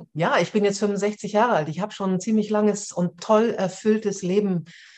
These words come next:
gelebt, äh, wofür ich wahnsinnig dankbar bin. Also zunächst war ich Studienrätin für Biologie und Deutsch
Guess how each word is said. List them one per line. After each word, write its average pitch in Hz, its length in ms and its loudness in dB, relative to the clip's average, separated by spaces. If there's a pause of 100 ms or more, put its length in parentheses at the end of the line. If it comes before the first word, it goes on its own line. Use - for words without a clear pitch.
(220)
gelebt, 165 840 -2
äh, 170 260 6
wofür 170 340 0
ich 170 180 -2
wahnsinnig 185 460 0
dankbar 175 380 -2
bin. 127 180 -6
Also 151 220 -4
zunächst 240 420 4
war 180 300 4
ich 165 380 -2 (260)
Studienrätin 208 880 4
für 165 300 0
Biologie 160 640 -2
und - 460 -6
Deutsch 254 440 2